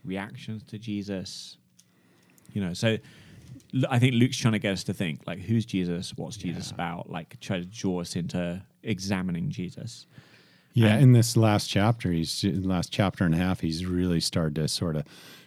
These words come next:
Speaker 2: push the accelerator on not what you think, <laughs>
Speaker 1: Yes.
Speaker 2: you know, and start to, um, really, um, shake things up a l-,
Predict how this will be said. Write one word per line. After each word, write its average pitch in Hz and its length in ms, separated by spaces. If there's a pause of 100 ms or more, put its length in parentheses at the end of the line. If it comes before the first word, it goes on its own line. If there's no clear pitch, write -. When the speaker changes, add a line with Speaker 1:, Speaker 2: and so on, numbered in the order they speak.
(160)
Speaker 2:
push - 560
the 82 440 (220)
accelerator 90 920
on 78 220 (500)
not 110 300
what 160 200
you 156 60
think, - 480 (120)
<laughs> - 100
Speaker 1:
Yes. 165 380
Speaker 2:
you 123 120
know, 104 180
and 117 180
start 113 400
to, 98 240 (380)
um, 104 440
really, 104 640 (480)
um, 92 360
shake 90 400
things 82 380
up 82 200
a 90 40
l-, 85 200